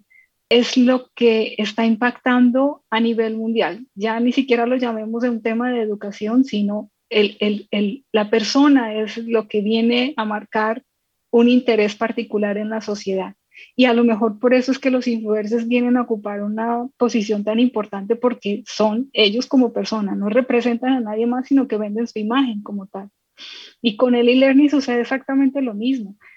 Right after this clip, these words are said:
En este momento tal vez ya no importe la universidad ni el reconocimiento de diplomas como existía hace algunos años.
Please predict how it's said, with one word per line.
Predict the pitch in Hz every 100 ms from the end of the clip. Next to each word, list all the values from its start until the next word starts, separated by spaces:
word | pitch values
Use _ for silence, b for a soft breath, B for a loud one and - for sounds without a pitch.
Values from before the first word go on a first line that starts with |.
| b b
En | 247
este | 247 311
momento | 302 277 262 294
tal | 277 277
vez | 277
ya | 277
no | 277
importe | 269 262 262 254 269
la | 269
universidad | 262 233 220 208 - 202 208 226 240
ni | 240 226
el | 208
reconocimiento | 220 214 208 202 208 208 214 208 240
de | 226
diplomas | 208 208 226 233 240
como | - 214 214
existía | 208 208 - 208 214
hace | 214 220
algunos | 220 220 208 247
años. | 240 208 202 -